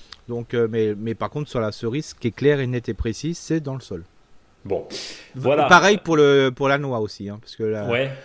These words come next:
Speaker 1: la, le, le, ce qu'on appelle, euh, la, la mouche du brou de la noix, hein, qui fait des fruits, euh, enfin, le, le brou est complètement noir, c'est exactement le même type d'insecte,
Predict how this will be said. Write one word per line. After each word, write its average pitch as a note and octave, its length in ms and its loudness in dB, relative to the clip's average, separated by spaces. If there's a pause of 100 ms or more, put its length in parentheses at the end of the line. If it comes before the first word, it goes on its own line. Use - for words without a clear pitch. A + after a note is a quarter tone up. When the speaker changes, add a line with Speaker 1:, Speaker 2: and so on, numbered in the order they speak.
(180)
Speaker 1:
la, G2+ 380 -4
le, G2 440 -8
le, G2 120 -8
ce - 100 -14
qu'on A#2 160 -6
appelle, A#2 380 -2
euh, F#2+ 180 -2
la, F2+ 220 -6
la F#2 100 -8
mouche A#2+ 380 -8
du G2+ 100 -10
brou G2 220 -6
de G2+ 80 -10
la G2 80 -6
noix, B2 220 -6
hein, D3 120 -10
qui G#2+ 140 -12
fait G#2 160 -10
des G2+ 100 -6
fruits, A2+ 400 -8
euh, F2+ 380 -8
enfin, F2 200 -14
le, D#2+ 200 -14
le F2 100 -10
brou G#2 300 -4
est G2+ 80 -4
complètement G2 420 -8
noir, A#2 280 -8
c'est - 160 -10
exactement A2+ 520 -8
le A2 100 -8
même A2 200 -10
type - 180 -12
d'insecte, G#2+ 460 -10